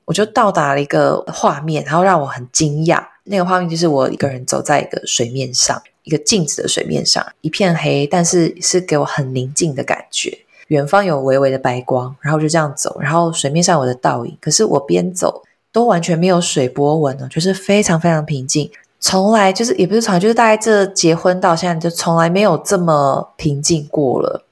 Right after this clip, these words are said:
然后我才突然想起来，就是忧郁症之前的我，这个才是真的我，就是我发现我是谁，我就是这个人，然后我为什么现在要这么难，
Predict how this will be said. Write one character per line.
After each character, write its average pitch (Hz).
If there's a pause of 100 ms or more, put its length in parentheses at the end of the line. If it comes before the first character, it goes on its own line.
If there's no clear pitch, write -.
(320)
然 196
后 262
我 190
才 165
突 208
然 180
想 151
起 160
来， - (100)
就 -
是 208
忧 202
郁 196
症 185
之 165
前 147
的 131
我， - (440)
这 -
个 247
才 -
是 180
真 151
的 147
我， -
就 196
是 240
我 170
发 175
现 180 (200)
我 -
是 196
谁， - (360)
我 143
就 170
是 175
这 180
个 -
人， -
然 -
后 165
我 139
为 185
什 165
么 135
现 160
在 151
要 151
这 160
么 139
难， 123